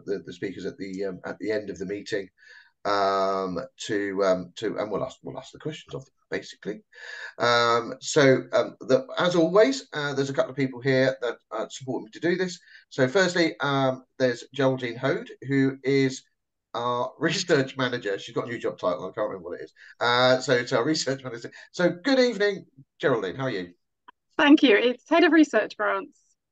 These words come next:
Speaker 2: So
Speaker 1: Well done.
Speaker 2: in charge of all of our research program and all the projects that we fund.
Speaker 1: Perfect, brilliant. You see, I knew you'd remember it. I can't,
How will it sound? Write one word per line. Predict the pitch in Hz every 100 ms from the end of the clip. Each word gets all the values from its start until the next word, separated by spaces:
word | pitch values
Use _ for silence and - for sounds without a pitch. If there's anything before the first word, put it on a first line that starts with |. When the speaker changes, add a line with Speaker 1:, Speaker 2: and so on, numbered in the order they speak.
| _
Speaker 2:
So | _ 226
Speaker 1:
Well | 214 208
done. | 214
Speaker 2:
in | 214
charge | 214 247 233
of | 233
all | 220 214 208
of |
our | 208 202 202
research | 202 196 170 -
program | 185 185 175 180 -
and | 170 175 175 -
all | 170
the | 170
projects | - - - _
that | -
we | 165
fund. | - 285 311 _ _ _ _ - - _
Speaker 1:
Perfect, | 214 294 - - -
brilliant. | - 127 85
You | -
see, | -
I | 117
knew | 127 165
you'd | 131 135
remember | 78 69 71 85
it. | 85
I | 92
can't, | - 82